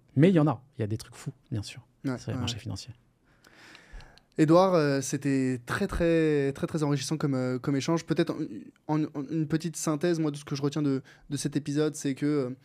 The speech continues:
Speaker 2: l'investissement est nécessaire pour développer son patrimoine, pour protéger son capital, pour assurer sa sécurité financière, pour, euh, préparer sa retraite. Euh, l'investissement en bourse, plus particulièrement, est intéressant parce que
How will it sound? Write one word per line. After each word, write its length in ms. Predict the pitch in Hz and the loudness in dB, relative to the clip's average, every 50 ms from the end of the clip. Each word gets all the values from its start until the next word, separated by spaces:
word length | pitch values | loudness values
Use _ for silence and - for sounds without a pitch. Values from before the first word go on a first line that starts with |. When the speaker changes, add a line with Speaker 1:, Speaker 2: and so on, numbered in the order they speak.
| _ - - _ - | _ -20 -20 _ -6
Speaker 2:
l'investissement 960 | 135 135 135 135 139 143 147 151 143 147 - - - - 160 156 156 156 156 - _ _ _ _ _ _ _ | -4 -2 0 2 2 2 2 0 -2 -4 -8 -8 -4 -2 -2 0 -2 -2 -6 -10 _ _ _ _ _ _ _
est 80 | 147 151 | -2 0
nécessaire 640 | 156 147 143 - 147 139 - 156 147 147 143 - - | 0 0 0 -2 -2 -2 0 0 0 -2 -2 -8 -14
pour 400 | - - 156 156 151 139 131 - _ _ _ - | -8 -4 0 0 0 0 -2 -6 _ _ _ -10
développer 400 | 143 139 160 156 156 151 143 151 | 0 2 4 4 4 2 0 -2
son 120 | 143 151 143 | -4 -4 -4
patrimoine, 480 | 135 135 131 - 135 131 131 131 135 | -6 -6 -8 -6 -8 -6 -6 -6 -6
pour 160 | 135 - 135 120 | -8 -8 -10 -10
protéger 380 | - - 156 147 151 143 147 | -4 -4 -2 0 0 0 0
son 140 | 143 147 143 | 0 -2 -4
capital, 480 | 135 139 123 117 127 - 131 131 131 127 | -6 -6 -8 -8 -8 -8 -6 -6 -6 -6
pour 200 | - 135 127 131 | -6 -4 -4 -4
assurer 280 | 131 123 - 147 143 | -4 -4 -2 -4 -2
sa 120 | 139 143 131 | -2 -4 -6
sécurité 460 | 135 131 - 135 131 131 123 - 123 | -8 -8 -6 -6 -6 -6 -6 -8 -12
financière, 560 | 120 - 131 123 120 120 - 135 135 135 - - - - - - - - | -10 -10 -10 -10 -8 -6 -6 -6 -6 -6 -8 -14 -20 -20 -20 -20 -20 -14
pour, 260 | - - 139 139 127 | -6 -2 -2 0 0
euh, 60 | 127 123 | 0 -2
préparer 360 | - - 151 147 139 131 135 | -2 -2 -2 -2 -2 -4 -6
sa 120 | - 127 | -6 -8
retraite. 420 | - - - 135 127 123 - - - - - - - - _ - | -10 -8 -6 -6 -6 -6 -6 -12 -18 -20 -20 -20 -20 -20 _ -12
Euh, 400 | - 123 113 113 113 113 127 - - - - | -10 -8 -8 -8 -8 -10 -10 -12 -14 -12 -8
l'investissement 640 | 143 143 143 143 147 147 - - - - 147 - | -4 0 0 0 0 -2 -4 -6 -6 -6 -6 -4
en 100 | 147 143 | -4 -4
bourse, 440 | 139 139 139 147 175 185 165 - - | -4 -2 0 2 2 2 2 0 -6
plus 180 | - - 147 139 | -10 -8 -8 -6
particulièrement, 680 | 151 135 120 - 143 135 - 139 139 135 139 139 131 - - | -6 -6 -8 -10 -12 -8 -6 -4 -4 -2 -2 -4 -6 -6 -6
est 140 | 156 147 | -6 -4
intéressant 500 | 147 143 139 - 139 139 131 127 147 139 | -4 -4 -4 -4 -4 -4 -4 -6 -6 -8
parce 220 | 135 - 120 120 - | -8 -8 -10 -10 -6
que 220 | - 147 143 135 | -4 -2 -2 -4